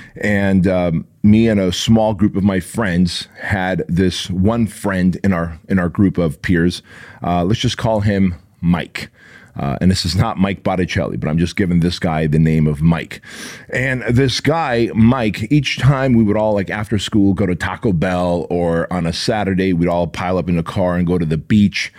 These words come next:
and then afterwards go get a bite to eat somewhere. Our friend Mike was always that guy who was like, "Whoa, sorry guys,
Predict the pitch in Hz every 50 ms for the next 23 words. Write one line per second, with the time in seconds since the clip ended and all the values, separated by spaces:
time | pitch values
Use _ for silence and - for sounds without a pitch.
0 | - - - - - 104 92 92 95 95 92 - - 104 92 98 92 90 85 82
1 | - 92 90 90 82 76 - 87 90 98 85 - 101 92 - 107 110 98 - -
2 | - 107 95 92 87 85 85 85 85 85 - - - - - - - - - -
3 | 131 127 - 202 226 202 135 110 104 110 117 113 98 90 - - 101 104 95 -
4 | - - 131 135 135 135 127 92 98 107 101 95 78 107 98 95 90 90 92 95
5 | 87 92 80 95 87 85 - - 87 95 117 139 156 156 - - _ _ - -
6 | - 139 135 123 110 101 90 110 107 107 110 110 107 -